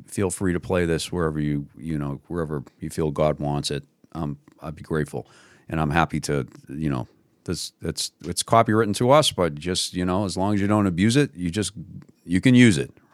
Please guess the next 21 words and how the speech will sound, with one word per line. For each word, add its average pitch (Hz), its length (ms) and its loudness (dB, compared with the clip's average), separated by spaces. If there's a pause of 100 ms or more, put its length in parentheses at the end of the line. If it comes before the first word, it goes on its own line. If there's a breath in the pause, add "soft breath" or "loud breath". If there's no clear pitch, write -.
(280)
and, 71 240 -4
uh, 67 240 -4 (400)
w-, 71 240 -10
w-, - 280 -16
I 85 120 -8
give 80 180 -2
you 78 80 -2
permission. 76 460 -6 (640 loud breath)
So, 139 420 6 (320)
we're, 117 160 6
we're 135 160 8
on 147 220 6
the 139 60 4
phone 143 480 4
with 113 160 4
Anibal 120 420 6
Gonzalez, 110 640 6
my, 92 200 0
my 82 180 -4
great 98 260 2
friend. 117 380 2